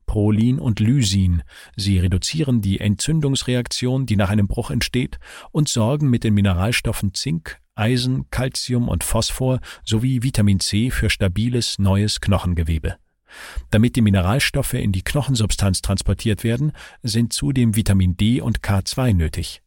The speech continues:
Schwefel in Form von M S M unterstützt die Heilung ebenfalls. M S M steht für Methylsulfonylmethan.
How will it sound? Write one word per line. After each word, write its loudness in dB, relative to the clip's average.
Schwefel 0
in 0
Form 2
von 0
M -2
S -4
M -2
unterstützt -4
die 2
Heilung 0
ebenfalls. -4
M -2
S -4
M 2
steht -2
für 0
Methylsulfonylmethan. 0